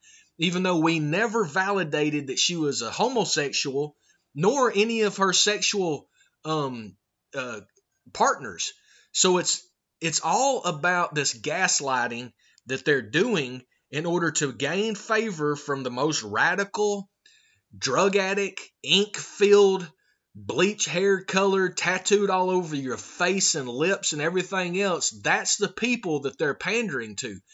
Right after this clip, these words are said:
They're trying to support the arrested de-, development community of Oregon.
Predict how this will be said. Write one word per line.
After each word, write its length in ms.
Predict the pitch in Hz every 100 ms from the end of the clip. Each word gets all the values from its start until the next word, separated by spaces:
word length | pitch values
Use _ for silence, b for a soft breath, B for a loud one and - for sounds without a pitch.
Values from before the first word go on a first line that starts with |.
| b b -
They're 180 | 147 147
trying 480 | - 175 233 247 240
to 220 | 220 214
support 680 | - 170 156 208 220 196 143
the 180 | 143
arrested 600 | 123 107 127 175 - 226 185
de-, 120 | 196 - _ _ _ _ 123
development 760 | 139 117 160 185 165 160 -
community 840 | - 123 135 220 254 196 98 98 - b b b b -
of 220 | 135 202
Oregon. 540 | 262 294 180 113 82